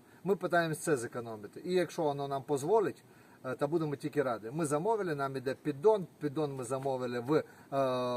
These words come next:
баклажках десятилітрових. Це теж для нас зручно, так як якщо його купляти в бочках, потім його розфасовувати по відрам, по якоїсь тарі, це теж робота, котра нам не потрібна.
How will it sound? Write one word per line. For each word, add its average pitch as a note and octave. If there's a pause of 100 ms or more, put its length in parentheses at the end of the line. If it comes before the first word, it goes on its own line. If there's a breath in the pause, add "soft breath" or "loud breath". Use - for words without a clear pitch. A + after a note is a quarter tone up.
баклажках F3
десятилітрових. D#3+ (120)
Це D#3+
теж D3+
для C3
нас C3
зручно, E3
так C#3
як C#3+
якщо C3
його C3
купляти C#3
в B2
бочках, E3+
потім C#3
його C3 (180 loud breath)
розфасовувати C3+
по D3+
відрам, D#3+ (320 loud breath)
по D#3+
якоїсь D3
тарі, G3 (380 loud breath)
це G#3+
теж E3
робота, C#3+ (100)
котра E3+
нам E3+
не D#3+
потрібна. A#2+